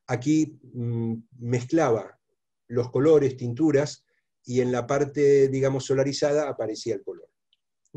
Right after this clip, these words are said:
Ya lo veremos cuando veamos laboratorio. Esto es una manipulación que sería una posterización similar a la de Richard Avedon con los Beatles, que la hicimos con el fotografistógrafo, es el aparato ese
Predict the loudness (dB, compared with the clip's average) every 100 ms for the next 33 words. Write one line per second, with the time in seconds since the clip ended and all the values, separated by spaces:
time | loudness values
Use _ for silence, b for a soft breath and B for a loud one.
0 | -12 -4 0 0 0 -4 -6 -6 -4 -4
1 | -6 -8 -10 -14 -20 _ -20 -20 _ _
2 | _ _ _ _ _ _ _ 0 0 2
3 | 2 4 2 -2 -16 _ _ _ _ _
4 | _ _ _ -20 _ _ _ -2 -2 -2
5 | -2 -2 -2 -2 -4 -4 -2 -2 -2 -4
6 | -6 -6 -6 -6 -2 -2 -2 -4 -8 -2
7 | 0 0 -2 -6 -8 -8 -8 -4 -2 0
8 | -2 -4 -10 -10 -6 -8 -6 -10 -10 -16
9 | _ _ _ _ _ _ _ _ -4 0
10 | 0 -2 -2 -2 0 -2 -2 -2 -4 -2
11 | -4 -4 -2 -2 -4 -2 0 0 0 -4
12 | -6 -4 -4 -4 -4 -2 -2 -2 -2 -4
13 | -6